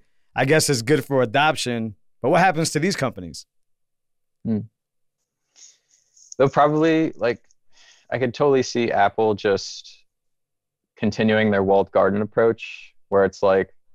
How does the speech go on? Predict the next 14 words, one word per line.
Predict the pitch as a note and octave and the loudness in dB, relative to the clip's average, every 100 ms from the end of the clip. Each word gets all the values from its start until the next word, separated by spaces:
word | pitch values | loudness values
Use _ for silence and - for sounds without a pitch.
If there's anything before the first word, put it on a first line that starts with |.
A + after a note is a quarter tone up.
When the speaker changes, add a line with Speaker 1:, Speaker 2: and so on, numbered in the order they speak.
| _ | _
Speaker 2:
it's | - G2+ | -4 -2
kinda | C#3+ B2 | 0 2
like | A2+ A2 - | 2 2 0
what, | G#2 G2+ | 2 4
uh, | G2+ G2 F#2+ F#2+ F2+ _ _ _ _ _ _ _ _ _ _ _ - | 2 2 2 0 -2 _ _ _ _ _ _ _ _ _ _ _ 0
Venmo, | A#2+ A2 G2+ | 2 2 0
for | - | 0
example. | F#2+ F#2+ F#2 F2+ F2+ | -2 -2 -2 -4 -4
So | - | 0
they | G#2 | 2
have | A#2+ | 2
a | |
credit | G#2 - F#2 | 0 -2 -4
card. | - F2 E2 | -2 -2 -2